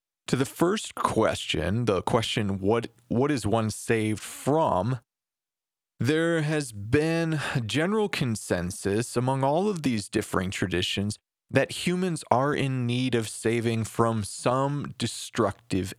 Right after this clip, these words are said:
end. Now, depending on your theological flavor, it might be eternal conscious torment in hell. It might be God's wrath. It might be Satan. It might be, uh, annihilation.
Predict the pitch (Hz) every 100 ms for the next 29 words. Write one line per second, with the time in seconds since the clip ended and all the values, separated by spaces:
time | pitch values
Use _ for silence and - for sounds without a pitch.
0 | - 143 143 90 98 113 90 _ _ _
1 | 127 - 139 139 127 123 117 113 - -
2 | 131 120 120 117 110 110 - 143 135 95
3 | - _ _ - 131 131 131 117 127 120
4 | 98 _ _ - 117 - - 123 131 123
5 | - 113 120 - 120 - - 123 120 110
6 | 107 - 104 101 123 123 85 82 - _
7 | _ _ - 107 98 98 98 - 104 104
8 | 104 98 98 107 110 - 113 139 123 -
9 | - - - - 98 95 - 107 92 98
10 | - - - 160 156 - 101 80 82 95
11 | - 107 104 104 - - 113 110 107 107
12 | 101 - 92 101 101 101 101 95 - 90
13 | 107 117 139 143 143 156 151 - 113 95
14 | 87